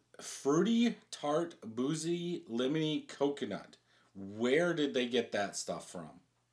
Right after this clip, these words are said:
I'll go with fruity and boozy, but the rest, no way. Um,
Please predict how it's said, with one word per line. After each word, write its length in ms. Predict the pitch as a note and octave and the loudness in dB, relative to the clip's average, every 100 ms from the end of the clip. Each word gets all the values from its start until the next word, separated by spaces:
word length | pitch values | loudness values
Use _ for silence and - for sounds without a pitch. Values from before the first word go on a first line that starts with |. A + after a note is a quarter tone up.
| _ _ _ _ _ _ _ - | _ _ _ _ _ _ _ 0
I'll 200 | B2 E3+ | 2 4
go 220 | C#3+ D3+ | 6 8
with 200 | E3+ - | 6 4
fruity 640 | - A#2+ B2 C#3+ F#3 F#3 _ _ _ - | -2 2 2 2 0 -4 _ _ _ -4
and 260 | A2+ G#2 | -2 0
boozy, 580 | G#2 B2+ C#3 D#3 F#3 F#3 - | 2 2 2 -2 -2 -4 -4
but 160 | A#2 A#2+ | -4 -2
the 80 | G2+ | 0
rest, 640 | G#2 A2 E3 - - - _ _ E2+ | 2 2 2 -2 -6 -10 _ _ -6
no 160 | F#2+ | -2
way. 400 | C#3+ - - - _ _ _ _ _ _ _ _ _ _ _ - | -2 -4 -8 -18 _ _ _ _ _ _ _ _ _ _ _ -4
Um, 580 | A#2 B2 A#2+ A#2+ A2 | 0 2 4 4 2